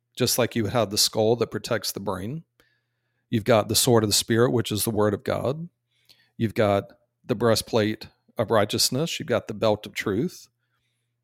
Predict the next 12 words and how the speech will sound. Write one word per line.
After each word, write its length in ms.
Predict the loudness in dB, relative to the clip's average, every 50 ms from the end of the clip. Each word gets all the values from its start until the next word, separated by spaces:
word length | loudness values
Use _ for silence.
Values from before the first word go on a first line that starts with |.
| _ _ -20 -20 _ _
You've 160 | -8 -8 -4 0
got 520 | 2 4 4 4 2 0 -4 _ _ -10
the 60 | -8
feet 260 | -2 0 0 0 2
with 120 | 0 -2 -2
the 80 | 0
readiness 760 | 0 2 4 4 2 2 0 0 -2 -2 -2 -4 -6 -6 -8 _ _
for 140 | -4 -4 -2
the 100 | -2 0
gospel 460 | 2 2 2 2 0 -2 -4 -4 -4
of 100 | -4 -6
peace. 520 | -6 -6 -6 -6 -6 -8 -10 -12 -14 -16